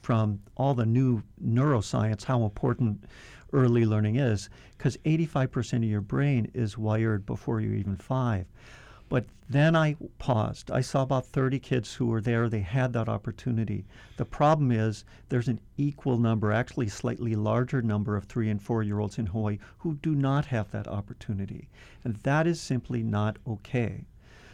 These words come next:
We need to celebrate the people who've built the early learning system we have, and now we need to give them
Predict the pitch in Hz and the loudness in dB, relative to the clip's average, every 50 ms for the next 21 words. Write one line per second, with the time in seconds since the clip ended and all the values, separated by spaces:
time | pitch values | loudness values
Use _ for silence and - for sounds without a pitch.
0 | - - - - - 127 127 135 135 127 - - 135 113 - - - - - - | -20 -20 -20 -8 -2 0 2 2 2 2 2 0 -4 -4 -4 -6 -10 -6 -2 0
1 | 135 139 151 127 135 131 120 - - 117 - - 123 - - 120 110 101 101 - | 0 0 2 2 0 -2 0 -2 -6 -6 -4 -6 -6 -6 -4 -6 -6 -6 -8 -4
2 | - 131 127 139 143 - - - - 135 123 120 117 117 113 113 110 110 117 120 | 0 2 2 2 2 -2 -8 -6 -2 -2 0 0 0 0 0 0 -2 0 0 0
3 | 113 120 117 107 107 - - 110 - - - 107 101 104 101 95 117 147 147 139 | 0 0 0 -2 -2 -6 -6 -6 -6 -6 -6 -4 -2 -4 -4 -2 -2 -2 0 0
4 | 127 110 98 - - - 123 117 117 120 131 135 131 127 117 117 123 117 113 107 | -2 -2 -4 -6 -4 -2 0 0 2 0 0 0 0 0 0 0 -2 -2 -4 -6
5 | 104 - 127 120 110 104 101 113 120 131 143 131 113 107 107 | -2 0 0 0 0 -2 -4 -2 0 2 2 2 2 2 0